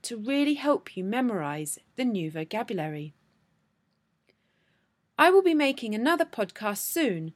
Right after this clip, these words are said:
about the importance of music in language acquisition. Make new friends online and chat to them in English.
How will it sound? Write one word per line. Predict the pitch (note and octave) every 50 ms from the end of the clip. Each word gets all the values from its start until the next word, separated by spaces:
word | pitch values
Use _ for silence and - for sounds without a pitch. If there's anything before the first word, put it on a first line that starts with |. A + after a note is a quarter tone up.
| _ _ _ _ _ _ _
about | - - - C#4 C4 B3+ - -
the | C4+ C4
importance | C4+ C4+ C4 - - E4+ E4+ D#4+ - - F3+ E3+ D3 - - -
of | A3 G#3+
music | B3 B3 A#3+ A3+ G3 - D3+ D3 C#3+ - - -
in | G3+ G3+ G3+
language | G#3 G#3+ A3 A3 G3+ G3 F3+ -
acquisition. | D3+ - _ - E3 - D#3 D3 - - - - - - - _ _ _ _ _ _ _ _ _ _ _ _ _ _ _ _ _ _ _ _ _ _ _ _ _ _ _ _ _ _ _ _ _ _ _ _ _ _ _ _ _ _ _ _ _ _ _ _ _ _
Make | C#4+ D#4 G4 G#4+ F#4+ -
new | D#4+ D#4+ F4 F4 E4+
friends | - - F4 E4 C4+ G#3+ G3+ F#3 G#3
online | G#3 A3 A#3 B3 A#3+ A3 G3 F3 E3 D#3+ -
and | G3 A3 G#3
chat | - - D4 C#4 - -
to | - G#3
them | F#3 F#3+ F3+ F3+
in | F#3 G3+
English. | A3+ B3 B3 - D3+ C#3+ C#3+ - - - - -